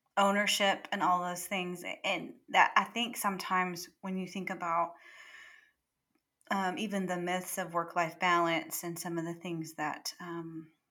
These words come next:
I think get pushed on, especially in the health, uh, self-care health space, that sound really good for sound bites, but in real life don't play out well. And I think then people feel shame and go,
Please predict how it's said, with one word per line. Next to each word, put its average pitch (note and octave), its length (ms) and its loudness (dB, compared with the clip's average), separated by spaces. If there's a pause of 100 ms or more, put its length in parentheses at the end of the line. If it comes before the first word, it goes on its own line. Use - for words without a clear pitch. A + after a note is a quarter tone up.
(1800)
I F#3+ 100 0
think E3+ 340 -6 (560)
get - 220 0
pushed - 340 -4
on, F#3 160 0
especially - 500 -8
in F3 80 -8
the E3+ 60 -6
health, E3+ 460 -4 (160)
uh, - 180 0
self-care F#3 720 4
health E3 540 0
space, - 720 -2
that D#3+ 220 4 (1300)
sound C4+ 420 10
really F#3+ 200 2
good E3+ 260 0
for E3 140 -6
sound E3+ 320 2
bites, D3+ 360 4
but D3+ 180 -2
in F3 200 -4
real F3+ 480 2
life D#3 420 4
don't D3 260 -2
play D#3+ 260 -4
out D#3 260 2
well. D3+ 340 4
And E3+ 140 0
I E3 80 2
think E3 300 -6
then E3 300 0
people D#3+ 320 -8
feel C#3+ 260 -8
shame C4 640 4
and F3+ 180 -4
go, D#3 460 2